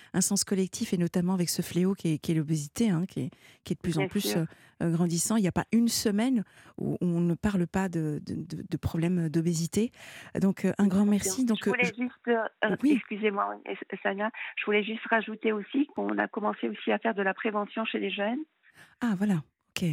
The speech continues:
Speaker 1: Oui, donc
Speaker 2: Oui,
Speaker 1: c'est
Speaker 2: donc
Speaker 1: complet.
Speaker 2: ça, c'est, c'est très important, ouais. On,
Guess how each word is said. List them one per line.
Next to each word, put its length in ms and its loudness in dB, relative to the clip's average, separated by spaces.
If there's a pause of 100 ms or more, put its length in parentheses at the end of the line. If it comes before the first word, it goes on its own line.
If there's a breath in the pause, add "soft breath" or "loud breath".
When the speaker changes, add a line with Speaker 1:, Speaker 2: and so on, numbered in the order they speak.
(280)
Speaker 1:
Oui, 120 2
donc 160 2
Speaker 2:
Oui, 20 -4
Speaker 1:
c'est 160 -8
Speaker 2:
donc 240 2
Speaker 1:
complet. 140 0
Speaker 2:
ça, 60 -2 (120)
c'est, 280 -4
c'est 100 -6
très 260 0
important, 720 -2
ouais. 280 -2
On, 320 -4